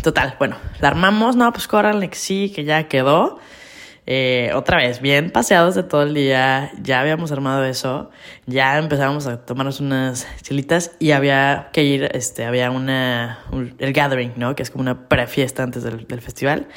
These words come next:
Y órale, pues nos damos cuenta que estábamos ahí en la, en la zona del comfort, entonces se veía muchísimo más padre el,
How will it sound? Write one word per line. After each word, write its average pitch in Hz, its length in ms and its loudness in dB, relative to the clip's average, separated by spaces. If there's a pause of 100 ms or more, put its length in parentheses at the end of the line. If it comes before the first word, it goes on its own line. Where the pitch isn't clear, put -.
(600)
Y 151 140 4
órale, 143 280 4
pues - 140 -10
nos 123 100 -2
damos 135 220 -2
cuenta 135 180 -6
que - 60 -12
estábamos 123 380 -6
ahí 123 80 -4
en 123 120 -2
la, 117 420 -6
en 123 120 -8
la 120 80 -6
zona 127 260 -4
del 123 100 -4
comfort, 226 440 0
entonces 135 280 -6
se - 120 -2
veía 127 160 0
muchísimo 127 500 -6
más 127 280 -2
padre 123 380 2
el, 117 180 -4